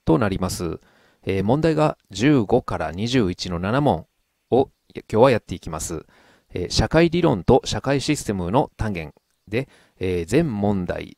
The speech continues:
全選択肢解説付きとなってますので、えー、今日もですね、しっかり見て聞いて覚えてください。それでは行きましょう。問題十五からです。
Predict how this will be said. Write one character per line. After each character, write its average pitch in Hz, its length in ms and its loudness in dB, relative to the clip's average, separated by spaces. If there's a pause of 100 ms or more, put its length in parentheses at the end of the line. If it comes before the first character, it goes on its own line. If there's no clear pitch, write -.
全 117 340 -4
選 107 300 -6
択 - 240 -6
肢 143 160 -2
解 107 240 -6
説 - 280 -10
付 - 100 -12
き - 20 -10
と 113 100 4
な 104 120 -2
っ - 40 -10
て - 120 -8
ま 101 140 -6
す 98 100 -8
の 92 80 -4
で、 117 220 -4 (100)
え 92 220 -8
ー、 - 120 -10
今 117 80 2
日 117 40 0
も 101 80 0
で 87 40 -4
す - 80 -8
ね、 117 120 0
し - 200 -6
っ - 20 -20
か 113 140 -6
り 104 260 -4
見 107 120 -6
て 92 200 0
聞 101 220 -6
い 95 60 -10
て 139 260 0
覚 95 220 4
え 85 80 -8
て 135 100 -4
く - 100 -4
だ 92 100 -2
さ - 120 -6
い。 82 140 -6
そ - 240 0
れ 135 60 0
で 160 60 4
は 156 200 0
行 117 100 -10
き 107 60 -6
ま 92 80 -2
し - 100 -4
ょ 80 480 0
う。 - 40 -20 (1300)
問 131 160 4
題 160 200 6
十 127 180 6
五 135 200 8
か 113 180 -8
ら 92 60 -6
で 87 100 -10
す。 - 240 -12